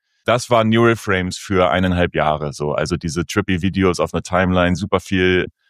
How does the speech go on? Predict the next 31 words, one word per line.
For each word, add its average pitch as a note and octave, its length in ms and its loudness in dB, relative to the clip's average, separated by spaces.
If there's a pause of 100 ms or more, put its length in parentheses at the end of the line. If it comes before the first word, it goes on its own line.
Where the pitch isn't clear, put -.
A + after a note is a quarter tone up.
so E2 240 -2
Kon-, E2+ 320 -6
Kontrollregler, F#2 920 2
mit F2 180 -4
denen E2+ 80 -2
man E2 100 -2
Sachen F#2+ 220 -4
einstellen F2+ 420 -2
konnte F2+ 500 0
und F2 140 -2
so F2+ 140 0
ziemlich G2 280 0
kompliziertes - 600 -2
Tool, A2 320 2
wenn G#2 80 2
man G#2+ 100 2
ehrlich G#2 300 0
ist. A2 220 -6
Hat, F#2+ 140 -4 (340)
hatte, F#2+ 280 -4
hatte G#2 240 -2
so F#2 120 0
seine F2+ 240 0
Power-User, A2+ 580 2
die F#2+ 200 -4
das F#2+ 180 -2
absolut F#2+ 400 -2
geliebt F2 400 -4
haben, G#2+ 200 0
diese F#2+ 160 -4
Kontrolle. G2+ 540 -2